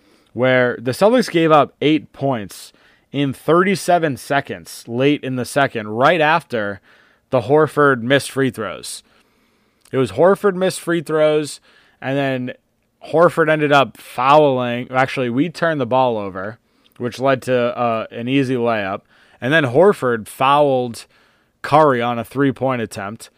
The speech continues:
that he made, also got called for a technical, and then they went on to hit the free throw, and then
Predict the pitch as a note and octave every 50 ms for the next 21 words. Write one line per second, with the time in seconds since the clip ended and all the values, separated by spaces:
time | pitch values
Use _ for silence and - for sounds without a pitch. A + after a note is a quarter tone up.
0 | _ _ _ - C3 C3 B2 A2+ G2+ G2 G#2+ C#3 D#3 C#3+ A2 G2+ G2+ A#2 C3 -
1 | _ _ _ _ _ _ _ _ _ - - D3 F#3 F#3 - - D3+ C3 C3+ B2+
2 | A#2+ A#2 - C3 C3 C3 B2 - - B2 A2 G#2 - - C3+ C#3+ C3 B2+ A#2 G2+
3 | - G2 F2+ F#2+ A2 A#2+ - _ _ _ _ _ _ _ - A#2 C3 D3+ E3+ F3+
4 | F3 E3+ D#3+ D#3+ D#3+ D3+ D3 D3 C#3+ C#3+ C#3+ C#3+ C3+ C3 B2 A#2 _ _ _ -
5 | A2+ G#2+ D3 E3 D#3 - C#3+ - - C3 C3 B2 A#2 - B2+ A#2+ A#2 A#2 A2+ A2
6 | G#2+ G2+ _ _ _ _ _ _ _ _ - A#2+ A#2+ A#2 A#2+ B2 C#3 C#3+ D3 D3
7 | C#3+ C#3 C#3 C3+ A#2+